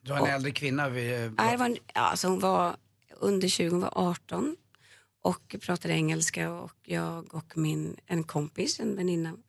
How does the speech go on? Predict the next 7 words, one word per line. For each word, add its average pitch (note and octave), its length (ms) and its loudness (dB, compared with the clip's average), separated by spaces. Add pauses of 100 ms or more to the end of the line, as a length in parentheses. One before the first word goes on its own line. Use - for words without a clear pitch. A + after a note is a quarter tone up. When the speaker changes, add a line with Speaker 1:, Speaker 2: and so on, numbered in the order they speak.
(640)
Speaker 2:
eh, E3 520 4
var D3+ 260 2
på - 200 -10
ett, - 400 -6
ett, - 140 -12 (220)
eh, C#3+ 580 -4 (680)
eh, E3 80 -18